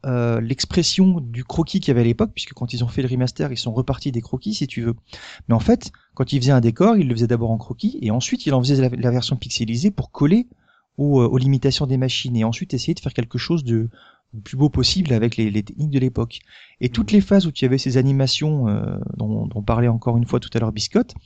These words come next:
Speaker 1: c'était de vraies prouesses techniques, à la fois de faire une animation qui envoyait,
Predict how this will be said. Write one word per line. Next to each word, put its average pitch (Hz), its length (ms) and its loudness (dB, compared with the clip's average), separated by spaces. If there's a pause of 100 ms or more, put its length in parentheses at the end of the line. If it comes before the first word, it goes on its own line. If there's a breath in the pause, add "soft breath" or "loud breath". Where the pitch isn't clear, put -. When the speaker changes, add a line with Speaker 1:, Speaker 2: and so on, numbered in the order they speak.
(340 soft breath)
Speaker 1:
c'était 139 260 0
de 147 140 4
vraies 127 320 2
prouesses - 320 -2
techniques, 156 400 -6
à 180 80 4
la 196 100 6
fois 196 220 0
de - 40 -4
faire 147 140 0
une 131 100 0
animation 139 580 2 (840)
qui - 100 -2
envoyait, 123 500 2